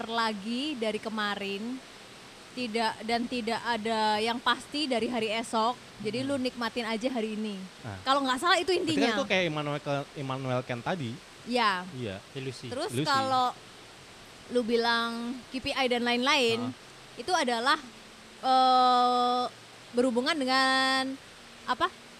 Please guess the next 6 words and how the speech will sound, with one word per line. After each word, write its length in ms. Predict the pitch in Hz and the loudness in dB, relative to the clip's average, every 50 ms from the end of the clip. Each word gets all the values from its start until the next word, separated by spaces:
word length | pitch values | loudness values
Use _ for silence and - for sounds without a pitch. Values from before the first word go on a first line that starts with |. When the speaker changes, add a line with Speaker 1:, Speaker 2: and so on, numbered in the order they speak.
| - - - - - | -20 -20 -20 -16 -8
Speaker 1:
Tema 440 | - 269 262 262 262 269 269 269 262 | -2 0 0 2 4 4 4 4 4
kita 340 | 254 - 262 - 277 262 262 | 2 -4 -6 0 4 4 4
yang 400 | 262 262 262 254 254 254 254 254 | 6 6 6 4 4 4 2 -2
apa? 220 | 240 247 254 392 415 - - - - - - - - - - - - - - | -4 -4 -2 -4 -4 -6 -10 -20 -20 -20 -20 -20 -20 -20 -20 -20 -20 -14 -8
Berlomba 500 | 226 240 240 254 254 254 247 240 240 240 | -4 0 4 6 6 8 8 6 6 6
dengan 720 | 240 226 233 226 233 226 226 226 220 220 220 226 226 233 | 6 4 2 2 2 0 0 0 0 -2 -2 -4 -4 -4